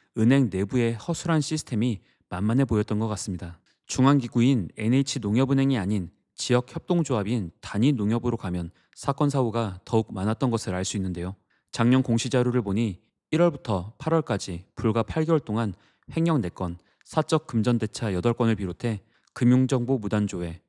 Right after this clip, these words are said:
부당대출, 금품수수, 사금융 알선 등 금융기관에서 일어날 수 있는 모든 비리와 사건 사고가 종합적으로 일어나고 있었고, 해당 기간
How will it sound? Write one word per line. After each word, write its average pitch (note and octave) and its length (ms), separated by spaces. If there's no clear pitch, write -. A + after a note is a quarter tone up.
부당대출, G2+ 640
금품수수, A2+ 720
사금융 D#3+ 520
알선 F#2+ 360
등 G2+ 240
금융기관에서 C#3+ 600
일어날 A#2 280
수 - 140
있는 F#2 320
모든 A#2 340
비리와 A2+ 420
사건 D3+ 360
사고가 A2+ 640
종합적으로 B2+ 580
일어나고 G#2+ 380
있었고, - 400
해당 D#3+ 200
기간 G#2+ 440